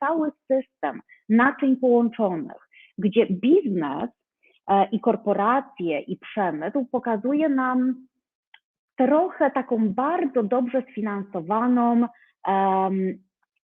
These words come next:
produkcję filmową. I my tą produkcję filmową widzimy. I każda z nas, i każdy z nas widzi. My wchodzimy do sklepu, widzimy produkty na półkach,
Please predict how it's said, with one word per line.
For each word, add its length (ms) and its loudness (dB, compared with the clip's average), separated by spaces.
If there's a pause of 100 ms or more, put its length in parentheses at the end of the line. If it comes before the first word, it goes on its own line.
(160)
produkcję 580 0
filmową. 580 -6 (720)
I 100 6
my 200 6
tą 200 2
produkcję 440 0
filmową 500 2
widzimy. 540 -2 (180)
I 140 0
każda 460 0
z 60 -14
nas, 220 -2
i 80 -8
każdy 320 -6
z 60 -10
nas 160 -6
widzi. 440 -4
My 120 -4
wchodzimy 400 -2
do 140 -6
sklepu, 560 2
widzimy 360 -6
produkty 580 -4
na 220 -2
półkach, 520 -2